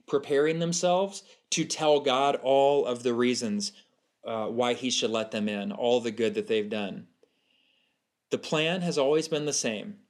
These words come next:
God made a way for us. That means that the biggest sinner, the worst person that you know,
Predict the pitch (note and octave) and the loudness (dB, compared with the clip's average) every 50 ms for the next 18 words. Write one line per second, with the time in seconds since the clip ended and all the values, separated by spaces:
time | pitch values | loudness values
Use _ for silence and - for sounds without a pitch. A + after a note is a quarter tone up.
0 | _ _ _ _ _ _ _ _ _ _ _ _ _ - D3+ C#3 C3+ B2 G#2+ G2+ | _ _ _ _ _ _ _ _ _ _ _ _ _ -2 -2 0 0 0 0 -2
1 | G2+ G2+ G#2 - - _ _ _ _ _ _ _ _ - A#2 A#2 A2+ A#2 A#2 A2+ | -4 -6 -8 -14 -20 _ _ _ _ _ _ _ _ -6 -4 -2 -2 0 -2 -2
2 | G#2+ A#2 A2 G#2 G2 F#2+ - - - - _ _ _ _ _ _ _ _ _ _ | 0 0 0 0 -2 -4 -6 -10 -14 -18 _ _ _ _ _ _ _ _ _ _
3 | _ _ _ - B2 A2+ G#2 F#2+ F2 E2+ - - - - - - _ _ _ _ | _ _ _ -4 -2 -2 -2 -4 -6 -8 -8 -6 -6 -8 -10 -12 _ _ _ _
4 | _ _ _ _ _ _ _ _ _ _ _ _ _ _ _ - - - - C#3 | _ _ _ _ _ _ _ _ _ _ _ _ _ _ _ -16 -16 -6 -2 -2
5 | C#3+ D3 D3+ D3+ D#3 D3+ B2+ - C3+ - - A#2 A2 C3 C3+ C3+ C#3 - - - | -2 0 0 -2 -2 -2 0 -2 -2 -2 -2 -2 0 0 0 2 0 -2 -2 -2
6 | - C#3 A#2+ A2 G2+ G2 - - _ _ _ _ _ _ _ _ _ _ _ _ | -2 -2 -2 -2 -4 -6 -10 -14 _ _ _ _ _ _ _ _ _ _ _ _
7 | _ - C#3+ C3 B2+ D3 D#3 E3 D#3+ - - D#3+ D3 D3 - - C#3 C3 B2 B2+ | _ 2 4 4 6 4 4 4 2 -2 -2 -2 -2 -2 -2 -4 -4 -4 -4 -4
8 | C3+ C3 B2 A2+ G#2 - - - | -4 -2 -2 -2 -4 -6 -10 -14